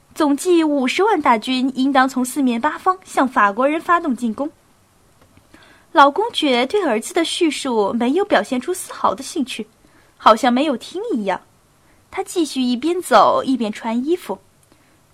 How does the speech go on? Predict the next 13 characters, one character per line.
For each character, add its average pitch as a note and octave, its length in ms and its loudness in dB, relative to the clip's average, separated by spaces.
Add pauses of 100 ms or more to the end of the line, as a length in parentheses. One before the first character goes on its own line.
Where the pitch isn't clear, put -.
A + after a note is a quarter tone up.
(120)
忽 - 240 -2
然 D4+ 280 0
三 A#4+ 320 -4
次 D4+ 160 -8
打 G3+ 180 4
断 G#3+ 180 0
儿 G3 160 2
子 G#3 140 -8
的 G3+ 100 0
话。 G3+ 300 -2 (1040)
第 E4 180 2
一 F4+ 80 2
次， F#3+ 400 -4